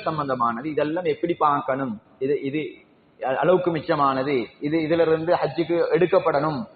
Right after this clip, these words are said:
என்றிருக்கிறத எப்படி பார்க்கணும் என்றது தனித்தனியாக பேசுறேன் இன்ஷா அல்லாஹ். ஆ, இதுல கடன்களை விட மேல் மிச்சமாக இருக்கணும் என்றதை பொதுவாக சொல்றேன். கடன் என்று வாரத்தால நான் சொல்றேன், இன்றைக்கு எல்லாரும் கடனாளி மாதிரி தான் நீக்கிறோம் இன்றைக்கு.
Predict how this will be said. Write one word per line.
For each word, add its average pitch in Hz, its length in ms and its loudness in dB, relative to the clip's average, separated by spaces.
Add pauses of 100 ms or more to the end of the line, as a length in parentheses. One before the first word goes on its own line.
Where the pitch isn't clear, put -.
(220)
என்றிருக்கிறத 165 600 0
எப்படி 196 240 4
பார்க்கணும் 160 500 2
என்றது 165 240 0
தனித்தனியாக 170 680 0
பேசுறேன் 143 400 -4
இன்ஷா 107 300 -8
அல்லாஹ். 92 240 -8 (880)
ஆ, 156 80 2 (580)
இதுல 208 280 4 (140)
கடன்களை 240 720 4
விட 208 200 0
மேல் 214 200 0
மிச்சமாக 180 460 0
இருக்கணும் 156 260 -2
என்றதை 139 260 -2
பொதுவாக 165 440 2
சொல்றேன். 151 340 -2
கடன் 220 260 2
என்று 208 260 0
வாரத்தால 170 600 2
நான் 156 160 -2
சொல்றேன், 151 320 0
இன்றைக்கு 139 240 -2
எல்லாரும் 208 640 6
கடனாளி 202 400 2
மாதிரி 180 200 -4
தான் 220 140 -2
நீக்கிறோம் 165 280 0
இன்றைக்கு. 120 240 -6